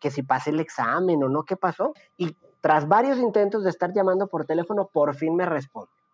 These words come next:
Y les comento que cuándo va a ser mi entrevista, la última. Me dicen, "Ah, el día que quiera". Y yo, "¿Cómo? O sea, ¿nada más llego?". "Sí, usted nadie más, nada más llega". Dije, "Ah,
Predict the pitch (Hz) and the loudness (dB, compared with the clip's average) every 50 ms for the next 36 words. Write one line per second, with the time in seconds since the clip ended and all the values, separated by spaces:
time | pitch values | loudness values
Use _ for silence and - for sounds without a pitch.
0 | _ _ _ - 170 165 156 156 - 165 160 160 160 - 196 196 - 139 131 - | _ _ _ -2 0 0 0 0 0 2 2 2 2 0 -2 -2 -4 -6 -2 0
1 | 143 143 135 135 147 151 147 139 127 120 113 110 107 104 101 104 120 123 131 131 | 0 0 2 2 2 2 4 2 2 0 -2 -4 -6 -8 -6 -4 -4 -4 -4 -4
2 | - 135 131 135 135 131 123 117 113 110 117 120 123 120 120 120 120 117 - 131 | -4 -4 -2 -2 0 0 -2 -2 -4 -6 -6 -6 -6 -4 -4 -6 -6 -6 -4 -4
3 | 135 139 160 175 165 - - 135 135 135 - _ - 131 135 139 139 156 175 202 | -2 -2 -2 -2 -4 -6 -10 -12 -12 -14 -16 _ -8 -2 0 2 2 4 4 2
4 | 220 202 208 185 160 143 135 135 139 - _ _ _ _ _ _ _ _ - 165 | 2 2 0 0 0 0 -2 -4 -8 -14 _ _ _ _ _ _ _ _ -2 0
5 | 180 160 185 190 214 254 294 302 285 277 277 277 277 262 254 247 247 254 247 233 | 0 2 2 2 4 4 4 4 4 2 2 0 -2 -4 -2 0 2 2 2 2
6 | 226 - _ _ _ _ _ _ _ - 156 156 147 143 185 190 185 175 151 135 | 0 -4 _ _ _ _ _ _ _ 0 2 2 2 4 4 4 4 4 2 2
7 | 156 170 170 165 151 143 143 151 175 202 202 220 233 247 262 269 269 - 453 494 | 2 2 2 2 4 4 4 4 2 2 2 2 2 2 2 0 0 2 2 4
8 | 523 494 466 480 - - 330 285 214 - 247 247 254 247 247 240 240 240 233 233 | 4 2 2 0 -4 -8 -8 -6 -2 0 0 2 2 2 2 2 2 2 0 -2
9 | 233 - 214 202 190 180 175 175 190 208 214 190 185 180 180 175 170 170 214 339 | -2 -4 -4 -2 0 0 2 2 2 2 2 2 2 2 0 0 0 -2 -4 -6